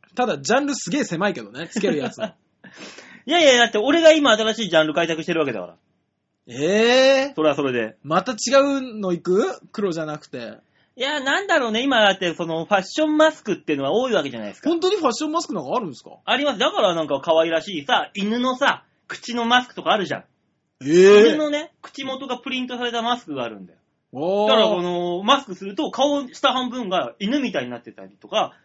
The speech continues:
Speaker 2: 猫みたいになってたりとか、
Speaker 1: うん。あー、
Speaker 2: あるわけですよ。
Speaker 1: なるほどね。そんな面白マスクもあるんですね。
Speaker 2: そうそうそう。
Speaker 1: ただね、マスクしちゃダメでもないでしょ。だって、
Speaker 2: ん？
Speaker 1: 花粉症の予防、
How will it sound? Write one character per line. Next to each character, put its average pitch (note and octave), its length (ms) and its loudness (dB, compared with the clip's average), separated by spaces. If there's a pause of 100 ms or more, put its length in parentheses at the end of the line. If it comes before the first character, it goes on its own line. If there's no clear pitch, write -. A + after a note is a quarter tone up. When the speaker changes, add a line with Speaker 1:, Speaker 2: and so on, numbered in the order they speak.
(180)
Speaker 2:
猫 C4 280 0
み F#3+ 80 -4
た D3 120 -6
い - 20 -8
に A#2 80 -12
な A2+ 60 -10
っ A2+ 40 -16
て - 60 -20
た G3+ 80 -18
り F#3+ 80 -18
と G#3 80 -20
か、 A3 320 -4 (140)
Speaker 1:
う - 40 -10
ん。 - 20 -8
あ A3+ 280 -2
ー、 A3+ 60 4
Speaker 2:
あ E4+ 60 8
る E4 80 0
わ - 120 0
け C4 80 -6
で C4+ 60 -6
す - 20 -6
よ。 C#4 60 -6
Speaker 1:
な D4 80 -6
る - 40 -10
ほ - 60 -14
ど - 60 -20
ね。 - 100 -20
そ A#3 180 -12
ん E4 40 -12
な C#4+ 200 -4
面 A#3 220 -8
白 C#4 180 -8
マ D4 140 -4
ス - 80 -14
ク G3 60 -14
も E3 100 -8
あ F3+ 60 -8
る D3+ 80 -12
ん - 20 -18
で A#2 80 -20
す - 80 -20
ね。 - 40 -18
Speaker 2:
そ B3+ 180 2
う - 40 -2
そ A3 160 2
う F#3+ 40 -4
そ F#3+ 80 -2
う。 F3 40 -2
Speaker 1:
た - 160 2
だ G4+ 160 4
ね、 D#3 220 -6
マ F3+ 220 -4
ス - 180 -10
ク C4 220 -8
し - 160 -14
ち G#3 60 -2
ゃ F3 60 -2
ダ D3+ 140 -4 (200)
メ D4+ 140 -6 (220)
で G3 160 -2
も D#3 120 -8
な A#3 220 -2
い A#3 80 -2
で C#3+ 100 -4
し C3+ 60 -10
ょ。 C3+ 60 -8
だ D3+ 100 -4
っ E3+ 100 -10
て、 D3+ 120 -8
Speaker 2:
ん？ C#3+ 400 -6
Speaker 1:
花 G3 200 -2
粉 D#4 280 -6
症 C#4+ 260 -6
の C4+ 120 -6
予 A3+ 160 0
防、 A3+ 340 -4